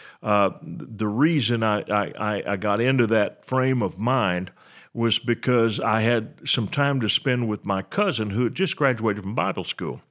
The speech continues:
And, uh, he had graduated from Bible school and moved into the area,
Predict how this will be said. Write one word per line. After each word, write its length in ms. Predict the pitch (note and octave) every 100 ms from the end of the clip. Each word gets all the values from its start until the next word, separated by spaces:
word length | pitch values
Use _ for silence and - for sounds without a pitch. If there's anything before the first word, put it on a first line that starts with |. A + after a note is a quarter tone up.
| _ - - - - - -
And, 460 | D3 C3 B2+ B2+
uh, 260 | B2 A2 G#2+
he 100 | G#2
had 140 | G#2
graduated 500 | D3+ F#3 D#3+ E3 C#3+
from 140 | A#2+ G2
Bible 280 | F2 E2+
school 400 | F2+ - A2+ D3
and 160 | G#2 G2+
moved 360 | B2+ F3 F3+ D3+
into 280 | C#3+ B2
the 180 | A#2 A2+
area, 600 | C3 C3 D3 F#2+ E2+ G#2+